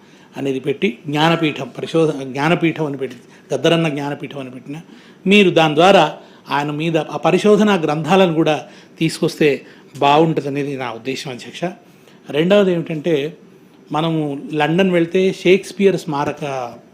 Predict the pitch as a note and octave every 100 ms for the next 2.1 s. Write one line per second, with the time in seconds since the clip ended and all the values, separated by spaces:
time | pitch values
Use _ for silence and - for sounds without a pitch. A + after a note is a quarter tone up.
0 | - D3 E3 D3+ B2+ - - C3+ G3 -
1 | - - - D#3+ - A3 F#3 F#3 - E3+
2 | F3+